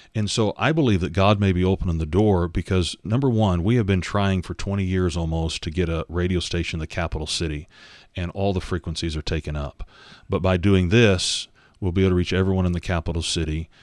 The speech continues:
yea, everyone in the country who has a, a smartphone. Um, those, many Ugandans go to the Middle East to work,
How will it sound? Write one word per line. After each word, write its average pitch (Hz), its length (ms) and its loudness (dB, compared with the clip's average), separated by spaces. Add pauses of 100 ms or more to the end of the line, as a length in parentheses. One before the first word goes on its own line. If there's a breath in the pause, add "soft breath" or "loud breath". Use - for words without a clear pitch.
(200 soft breath)
yea, 92 460 2
everyone 95 520 4
in 85 140 -4
the 78 80 -6
country 87 500 0
who 85 180 0
has 82 260 0
a, 80 160 -4 (100)
a 80 160 -12
smartphone. 85 800 -4 (580 loud breath)
Um, 82 500 -2 (380)
those, 104 580 4
many 104 380 4
Ugandans 92 520 0
go 90 100 2
to 87 60 2
the 82 80 -4
Middle 87 300 0
East 92 260 0
to 92 60 2
work, 90 500 2